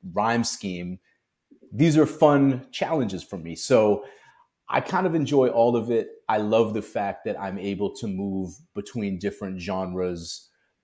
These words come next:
within the world of writing, everything from political ads and P S As to poetry to screenwriting to novels. So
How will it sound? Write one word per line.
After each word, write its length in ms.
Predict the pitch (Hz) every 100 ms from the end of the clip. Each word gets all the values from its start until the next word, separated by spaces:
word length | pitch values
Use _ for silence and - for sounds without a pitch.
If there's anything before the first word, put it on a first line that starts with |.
| _
within 640 | - 104 95 101 98 92 82
the 80 | 90
world 400 | 87 92 90 90
of 160 | 78
writing, 600 | 92 92 90 90 87 87 - _ _ _
everything 520 | 101 87 95 104 92
from 420 | 85 107 92 87 - _ _
political 520 | - 113 95 90 98 -
ads 400 | 92 90 90 80
and 160 | 85 -
P 180 | 107
S 200 | 90 -
As 400 | 98 90 90 82
to 140 | - -
poetry 720 | - 107 92 85 95 85 82
to 100 | -
screenwriting 720 | - - 95 87 87 85 85
to 120 | - 90
novels. 540 | 87 85 80 82 78
So 440 | - 92 85 82